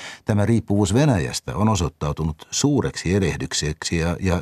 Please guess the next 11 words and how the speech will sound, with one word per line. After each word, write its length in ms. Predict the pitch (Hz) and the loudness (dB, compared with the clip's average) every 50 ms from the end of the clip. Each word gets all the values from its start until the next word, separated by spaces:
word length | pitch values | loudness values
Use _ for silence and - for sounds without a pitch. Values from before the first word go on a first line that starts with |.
| 67 - | -4 -4
riippuvuus 480 | - 92 104 92 - - 85 80 90 - | -2 0 0 0 0 -2 -4 -4 -4 -2
Kiinasta 540 | - - 127 110 92 82 80 - - 98 92 | 0 2 2 4 4 2 0 0 0 0 2
voisi 240 | 104 98 82 95 87 | 2 2 0 0 0
muodostua 460 | 98 95 95 95 - - - 107 104 | 2 2 2 0 0 -2 0 0 0
samanlaiseksi. 760 | - 135 131 127 104 82 73 60 69 - - 80 - - 98 | 2 2 2 2 0 0 -2 -4 -6 -6 -8 -8 -4 -2 0
Ja 80 | 98 - | 0 2
tämä 160 | - 123 120 | 2 4 4
muistuttaa 480 | 127 123 101 - - 101 - - 101 | 4 2 0 -2 -4 -6 -2 0 0
meitä 220 | 104 104 - 110 107 | 2 2 2 2 2
siitä, 360 | - 139 135 110 - - 92 | 4 4 4 4 4 2 0
että 200 | 85 - - | 0 0 -2